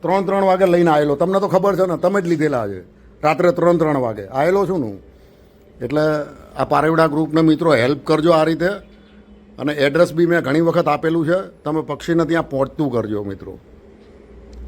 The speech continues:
મિત્રો, આ ઠક્કરનગર બ્રિજ છે ને, ફરી હું ઘણી વખત મેં એડ્રેસ બતાવેલું છે અને આજે બી બતાવું છું આપ લોકોને. આ એનું એડ્રેસ છે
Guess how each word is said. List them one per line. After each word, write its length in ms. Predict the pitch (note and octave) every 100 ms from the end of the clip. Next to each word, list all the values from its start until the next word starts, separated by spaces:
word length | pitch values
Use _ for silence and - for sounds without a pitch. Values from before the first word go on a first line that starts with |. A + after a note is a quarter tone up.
| - - - - - - -
મિત્રો, 300 | B2+ A#2 C3+
આ 80 | C#3
ઠક્કરનગર 680 | - A#2 - C3 C3+ C3+ B2+
બ્રિજ 240 | A#2 B2
છે 200 | - D3
ને, 100 | C#3+ - -
ફરી 160 | C3 E3
હું 320 | E3 D#3 C#3
ઘણી 160 | A2+ D3+
વખત 300 | D#3 D3 C3+
મેં 160 | C3+
એડ્રેસ 280 | A#2+ B2+ A#2+
બતાવેલું 560 | A#2 A2+ A2+ A2 G#2+ G2
છે 100 | C3+ E3+ - - - - - A2
અને 120 | B2
આજે 360 | C3+ A#2+ C3+
બી 100 | D#3+
બતાવું 460 | D#3+ C3 B2 A#2+ A2+
છું 140 | A#2 A2
આપ 120 | G#2
લોકોને. 420 | G#2+ G2+ A#2 D3 E3 - - - - - - - - - - - - - - - - - - - -
આ 20 |
એનું 240 | C3+ C#3+ C#3
એડ્રેસ 340 | B2 A#2+ A#2+
છે 200 | - -